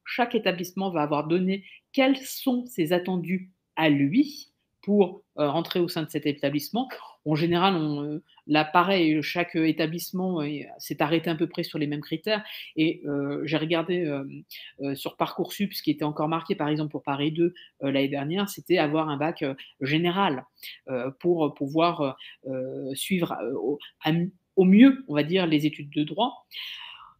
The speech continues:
Puis ensuite, en effet, on a fait des recommandations quant aux différentes spécialités que vous pouviez ou non suivre, heu, pour, heu,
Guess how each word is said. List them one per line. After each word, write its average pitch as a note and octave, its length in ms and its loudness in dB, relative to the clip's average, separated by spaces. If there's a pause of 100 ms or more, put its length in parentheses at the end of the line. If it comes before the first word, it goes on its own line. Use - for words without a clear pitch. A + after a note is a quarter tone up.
(160)
Puis A#3+ 180 4
ensuite, B3 600 4
en G3+ 140 2
effet, G3+ 240 2
on C4 100 2
a A3 60 2
fait G#3+ 140 -2
des G3 80 4
recommandations B3 960 2
quant G3+ 240 -2
aux G3 80 0
différentes A3+ 500 -2
spécialités A#3 1000 -2 (320)
que A#3+ 100 0
vous G#3 220 0
pouviez G#3 640 -2 (160)
ou F#3 100 0
non F#3+ 180 2
suivre, C4 640 -2 (320)
heu, D#3+ 220 0
pour, A3+ 520 0
heu, D3 300 0